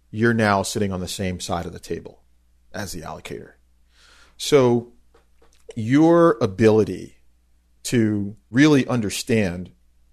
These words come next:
how decisions are made and how people think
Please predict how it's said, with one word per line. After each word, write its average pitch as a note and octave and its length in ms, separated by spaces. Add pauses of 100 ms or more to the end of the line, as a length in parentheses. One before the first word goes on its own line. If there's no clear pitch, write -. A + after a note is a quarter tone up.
(640)
how A2+ 380
decisions A2 580
are F#2+ 80
made G2+ 440 (800)
and G2+ 160
how A2+ 280
people A2 360
think A#2 500